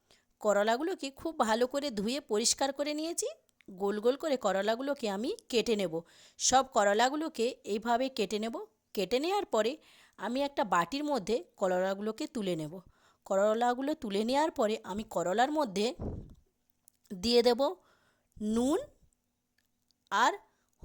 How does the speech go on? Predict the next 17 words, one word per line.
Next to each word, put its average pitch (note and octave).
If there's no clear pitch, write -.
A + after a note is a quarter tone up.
হলুদ। A3
নুন C4+
হলুদটা D#4+
খুব B3+
ভালো F3
করে B3+
করলার G#3
মধ্যে A3
আমি C#4
মাখিয়ে A3+
দেব। E3
করলার G3+
মধ্যে A#3+
মাখিয়ে G#3+
দিয়ে A#3
করলাটাকে D4+
আমি D#4